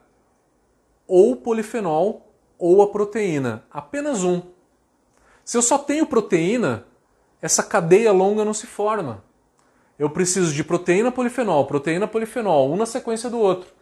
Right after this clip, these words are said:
Um ligado linearmente no outro, né? Se eu retiro só as proteínas ou só os polifenóis, essa cadeia não se forma na cerveja envasada. É por isso que a gente usa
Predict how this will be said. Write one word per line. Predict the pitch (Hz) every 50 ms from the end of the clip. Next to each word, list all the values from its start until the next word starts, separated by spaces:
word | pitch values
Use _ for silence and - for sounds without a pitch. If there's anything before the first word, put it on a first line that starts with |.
| _ _ _ _ _ _
Um | - 170 220 269 254
ligado | 262 233 165 156 156 160 190 226 220 175 151 143
linearmente | 143 147 190 202 214 226 220 214 202 190 185 196 220 214 - -
no | 180 156
outro, | 143 139 135 131 - - 117 113
né? | 117 123 160 208 - - _ _ _ _ _ _ _ _ _ _ _ _
Se | - - 254
eu | 294
retiro | 269 277 285 - - - 202 165 156
só | - - - - 214 220
as | 247 247 -
proteínas | - 233 247 247 - 247 226 226 220 202 185 147 131
ou | 147 139
só | 135 - - - - 202
os | 220 - -
polifenóis, | - 208 196 185 - 170 151 156 175 196 202 - - - - - _ _ _ _ _ _ _ _
essa | - 143 - -
cadeia | 175 - - 180 160 151 156 165 185 190
não | 185 180 185 180
se | 180 - 185
forma | - - - - 147 147 151 156 160 160 160
na | 165 165
cerveja | - - 180 156 143 139 139 135 139 143
envasada. | 143 139 143 147 139 123 123 120 117 117 117 110 104 - _ _ _ _ _ _ _ _ _
É | - 139
por | - - - 175 175
isso | 180 202 247 247 - - 294
que | 277 - 269
a | 240
gente | 202 220 226 220 226 - -
usa | 262 226 202 196 190 180 175 185 196 202 196